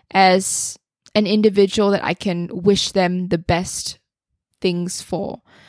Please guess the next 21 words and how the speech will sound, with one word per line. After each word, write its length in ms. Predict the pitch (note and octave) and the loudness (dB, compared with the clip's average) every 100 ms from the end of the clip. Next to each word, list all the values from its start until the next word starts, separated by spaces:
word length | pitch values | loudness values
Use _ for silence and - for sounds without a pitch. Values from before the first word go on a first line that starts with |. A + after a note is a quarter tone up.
| _ _ - | _ _ -6
um, 200 | F3 F3 | -2 2
where 140 | F3+ | 2
I 60 | F3 | 2
can 320 | - F3+ E3+ | 0 -4 -4
bless 460 | E3+ F3+ F3+ - - | -2 0 0 -2 -2
them 440 | F#3 F3 E3+ E3 | 0 2 2 0
or 160 | F#3+ A3 | 0 0
just 300 | D4+ - - - _ - | 0 -4 -10 -20 _ -6
really 200 | A#3+ C4 | -4 2
just 200 | C4 - | 0 2
as 200 | - G3 | 0 2
I 100 | G3+ | 2
scroll 360 | G3 - A3 G3 | 0 -2 -2 -2
through 160 | G3+ | -2
each 220 | F#3 F3 - | -4 -6 -6
post, 540 | G#3 F#3 F#3 - - _ _ _ _ | -2 0 -2 -8 -14 _ _ _ _
s-, 200 | - - | -12 -10
be 160 | F3+ F3 | -4 -2
like, 240 | D3 - | -2 -6
"Oh, 140 | - A3 | 0 4
wow, 460 | A#3 B3 F3+ D#3 | 6 6 4 0